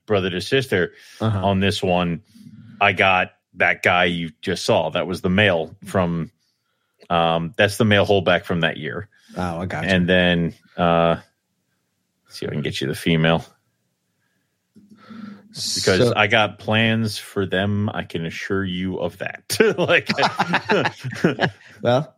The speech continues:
Speaker 2: I would hope
Speaker 1: Yeah.
Speaker 2: so.
Speaker 1: Yeah, those are the, those
Speaker 2: So
Speaker 1: ones I think I'm gonna stick around with, but
Speaker 2: So, like, are you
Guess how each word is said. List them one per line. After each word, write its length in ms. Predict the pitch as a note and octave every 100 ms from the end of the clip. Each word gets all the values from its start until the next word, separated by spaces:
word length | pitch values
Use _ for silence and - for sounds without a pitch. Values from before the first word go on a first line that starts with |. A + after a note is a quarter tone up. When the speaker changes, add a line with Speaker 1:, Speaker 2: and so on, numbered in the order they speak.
| -
Speaker 2:
I 60 |
would 120 | G#2+ G2
hope 160 | D3+
Speaker 1:
Yeah. 220 | G2+ G#2 G#2+
Speaker 2:
so. 40 | G#2 _ - G2+
Speaker 1:
Yeah, 280 | G#2 A2+
those 380 | A2 A#2+ D#3 C3+
are 100 | C#3+
the, 160 | B2+ A#2+
those 220 | A2+ C3+
Speaker 2:
So 120 | C3
Speaker 1:
ones 520 | B2 B2 A#2 G2+ - A#2
I 180 | F#2
think 140 | F#2 F#2
I'm 80 | F2
gonna 200 | F2 E2
stick 220 | - E2
around 240 | C#2+ B1
with, 200 | C#2+ - A2
but 240 | - B1+ _ _ _ -
Speaker 2:
So, 520 | - - - - D3
like, 300 | C#3+ C3+ C3+
are 60 |
you 800 | B2+ B2 C3 C3 B2+ B2+ B2 A#2